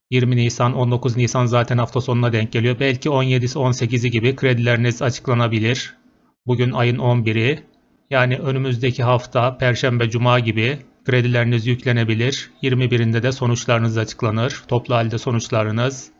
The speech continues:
öğrenci sayfanızda açıklanmış olur. Sınav sonuçlarınızın erken açıklanma ihtimalini biz görmüyoruz arkadaşlar. Çok büyük ihtimalle yirmi bir Nisan'da açıklanacaktır.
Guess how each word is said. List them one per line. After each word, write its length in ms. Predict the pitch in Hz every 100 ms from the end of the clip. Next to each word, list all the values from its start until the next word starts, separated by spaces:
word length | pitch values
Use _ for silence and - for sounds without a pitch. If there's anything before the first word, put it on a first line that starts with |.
| _ 131
öğrenci 340 | 120 120 113
sayfanızda 600 | 120 117 120 117 104 123
açıklanmış 600 | 120 - - 117 117 107
olur. 400 | 110 107 139 - _ _ _ _ _ _
Sınav 280 | - 139 131
sonuçlarınızın 680 | 135 123 - 127 123 120 131
erken 320 | 120 120 127
açıklanma 460 | 117 - 120 117 117
ihtimalini 580 | 113 117 113 113 123
biz 400 | 120 127 131 - -
görmüyoruz 520 | 127 120 117 107 104
arkadaşlar. 600 | 107 120 107 - 127 120
Çok 260 | 123 110 113
büyük 160 | 104
ihtimalle 680 | 117 127 113 104 117 139 - _ _ _
yirmi 300 | 123 117 110
bir 200 | 123 120
Nisan'da 380 | 117 117 120 117
açıklanacaktır. 1000 | 110 - 120 113 110 107 - 127 135